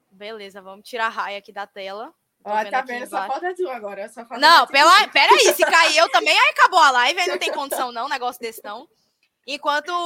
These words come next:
Speaker 1: eu vou falar, né, da questão da, da proibição das baterias e, enfim. Bom, é tão,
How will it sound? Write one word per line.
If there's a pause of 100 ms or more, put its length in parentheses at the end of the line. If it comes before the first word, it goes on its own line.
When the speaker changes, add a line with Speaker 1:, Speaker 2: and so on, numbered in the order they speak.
(420)
Speaker 1:
eu
vou
falar,
né, (400)
da
questão
da,
da
proibição
das
baterias
e, (720)
enfim. (1200)
Bom, (2000)
é
tão,